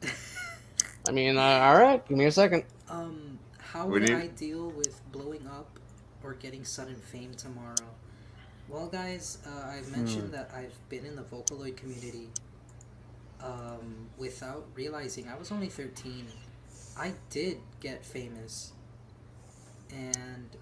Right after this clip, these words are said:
Speaker 1: it was terrifying. Someone, like, I had made a Wikia page about Kazumi, who was paired with a different,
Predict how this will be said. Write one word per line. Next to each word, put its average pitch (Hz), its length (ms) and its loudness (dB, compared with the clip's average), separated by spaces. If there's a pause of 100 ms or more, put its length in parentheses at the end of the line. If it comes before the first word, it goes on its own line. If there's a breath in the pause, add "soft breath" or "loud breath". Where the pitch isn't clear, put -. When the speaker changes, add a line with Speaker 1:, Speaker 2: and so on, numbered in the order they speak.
Speaker 1:
it 131 220 -8
was 131 480 -8 (120)
terrifying. 120 680 -6 (1120)
Someone, 175 680 -8
like, 143 160 -12
I 143 100 -8
had 160 220 -8
made 147 500 -8
a 127 100 -10 (100)
Wikia 160 420 -6
page 165 560 -14 (640)
about 165 300 -14 (540)
Kazumi, 175 560 -10 (640)
who 180 80 -4
was 151 200 -4
paired 180 380 -6
with 156 200 -8
a 143 140 -10
different, 143 480 -12